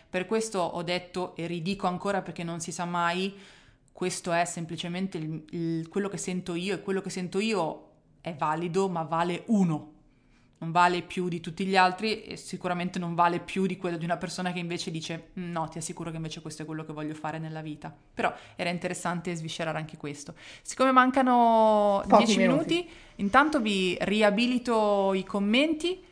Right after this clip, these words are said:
Speaker 1: perché magari aver-, avete voglia di, di dire qualcosa rispetto alla, alla diretta, quello che è successo in generale,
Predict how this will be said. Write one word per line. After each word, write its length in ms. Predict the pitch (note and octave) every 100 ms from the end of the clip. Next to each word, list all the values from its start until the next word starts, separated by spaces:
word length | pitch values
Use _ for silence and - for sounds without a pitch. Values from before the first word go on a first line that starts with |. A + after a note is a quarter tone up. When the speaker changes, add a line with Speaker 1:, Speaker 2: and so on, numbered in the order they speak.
| _ -
Speaker 1:
perché 540 | F#3 F#3 F#3 F3 F3
magari 280 | E3+ F3 F#3+
aver-, 260 | F3 F3 -
avete 240 | F3+ F3+
voglia 260 | F3+ F3+ F3
di, 500 | E3+ E3+ E3 D#3+ D#3+
di 120 | E3
dire 240 | E3+ F3
qualcosa 480 | F3 E3+ F#3 F3 F3+
rispetto 440 | E3+ F3 E3 F3+
alla, 580 | E3 E3 D#3+ D#3 D3+ D3
alla 200 | D3 D3+
diretta, 480 | D#3 D#3 E3+ G3+ E3+
quello 160 | D#3+ D#3+
che 120 | D#3
è 20 |
successo 840 | - E3 - D#3+ D#3+ - D#3 D#3
in 120 | D#3+ D#3+
generale, 600 | F3 F3 G3 B3 D4+